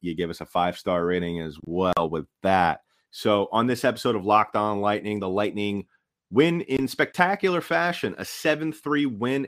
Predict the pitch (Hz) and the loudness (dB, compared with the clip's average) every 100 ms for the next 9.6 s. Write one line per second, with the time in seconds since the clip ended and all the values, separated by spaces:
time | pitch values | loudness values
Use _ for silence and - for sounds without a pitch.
0 | - 120 135 - - 135 127 104 113 117 | -4 0 0 -2 -2 0 0 -6 -4 -4
1 | 123 123 - - 113 113 110 - - - | -2 -4 -6 -6 -2 -2 -4 -8 -16 -6
2 | 120 117 117 107 - - 107 107 107 104 | -4 -2 -2 -4 -4 0 2 2 -2 -4
3 | - _ _ _ - 90 104 101 101 95 | -6 _ _ _ -12 -4 0 0 -2 -6
4 | - 78 101 104 104 95 - - 98 98 | -8 -8 -4 -2 -2 -6 -8 2 4 6
5 | 98 90 _ _ _ _ _ 107 120 123 | 4 -2 _ _ _ _ _ 0 6 8
6 | 123 123 - _ _ _ _ - 151 160 | 8 6 0 _ _ _ _ 4 8 8
7 | 160 143 - - _ _ _ _ _ - | 6 0 -8 -16 _ _ _ _ _ -14
8 | - 165 156 - 196 196 190 190 175 - | 0 0 0 0 0 2 0 -4 -4 -2
9 | 135 120 131 127 123 | -2 0 -2 -2 -2